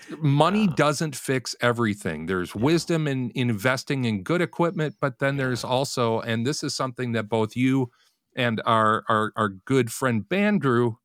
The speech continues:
Speaker 1: um,
Speaker 2: Mm-hmm.
Speaker 1: had pointed
Speaker 2: Mm-hmm.
Speaker 1: out, and that is the law of diminishing returns happens really quickly.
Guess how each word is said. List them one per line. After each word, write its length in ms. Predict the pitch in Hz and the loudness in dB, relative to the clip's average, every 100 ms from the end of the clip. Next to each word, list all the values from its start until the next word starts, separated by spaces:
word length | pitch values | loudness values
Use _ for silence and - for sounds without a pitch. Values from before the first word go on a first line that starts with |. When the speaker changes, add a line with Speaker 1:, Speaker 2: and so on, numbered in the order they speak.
| - | -2
Speaker 1:
um, 260 | 107 104 | 0 2
Speaker 2:
Mm-hmm. 80 | 95 | 0
Speaker 1:
had 180 | 104 123 | -2 -2
pointed 280 | 123 117 113 | -2 0 0
Speaker 2:
Mm-hmm. 100 | 110 | 0
Speaker 1:
out, 120 | 101 | 0
and 100 | 113 | -2
that 140 | 113 | 0
is 200 | 107 104 - _ _ _ _ _ _ _ _ _ | 0 -2 -8 _ _ _ _ _ _ _ _ _
the 80 | 117 | 2
law 260 | 123 165 | 4 4
of 100 | 190 | 2
diminishing 540 | 131 131 131 151 143 120 | 0 0 0 -2 -2 -4
returns 680 | 101 - - 151 95 76 - | -4 -4 0 0 0 -4 -10
happens 720 | - 143 123 - 104 95 98 | -2 0 0 0 -2 -4 -8
really 720 | 90 92 127 165 208 190 165 | -10 -8 -6 0 4 4 2
quickly. 520 | 127 131 117 87 69 | 0 -2 -2 -6 -8